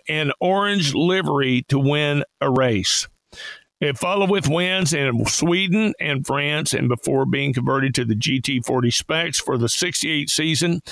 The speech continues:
As a G T forty, it won at Monza before being leased a couple of years later to Steve McQueen Solar Productions for filming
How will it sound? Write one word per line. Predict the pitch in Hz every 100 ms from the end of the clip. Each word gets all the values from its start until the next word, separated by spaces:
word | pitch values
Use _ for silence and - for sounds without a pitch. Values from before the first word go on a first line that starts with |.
| - - -
As | 139 165 139
a | 170
G | - 175
T | 190 175
forty, | 175 170 160 147
it | -
won | 151 151 143
at | 131 -
Monza | 143 151 170 156 185 175 - - _
before | 151 127 147 139
being | 127 165 180 175
leased | 135 160 202 196 - -
a | 135
couple | - 147 165 185
of | 160
years | 180 170 165 120
later | 143 180 190 143 110 - - -
to | - 139
Steve | - - 175 214
McQueen | 220 170 202 226 208 170 139
Solar | - 160 175 170
Productions | 170 170 165 - 156
for | - 147 123
filming | - 165 170 170 170